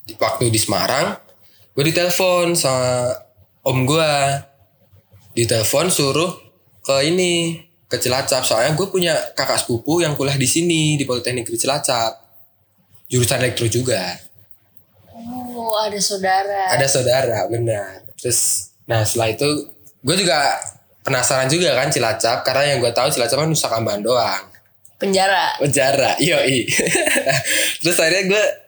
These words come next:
Speaker 1: ya udah gue langsung aja cabut ke sini. Terus begitu gue ke sini, gue naik kereta tuh, naik kereta,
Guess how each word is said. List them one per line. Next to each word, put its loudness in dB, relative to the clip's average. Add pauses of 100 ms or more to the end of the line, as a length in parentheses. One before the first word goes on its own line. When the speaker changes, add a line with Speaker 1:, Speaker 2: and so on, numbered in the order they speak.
(480)
Speaker 1:
ya 2
udah 2
gue 2 (260)
langsung 0
aja 2
cabut -2
ke 0
sini. 0 (400)
Terus -2 (480)
begitu 0
gue 2
ke -2
sini, 2 (880)
gue 0
naik 2
kereta 2
tuh, 0
naik 2
kereta, 0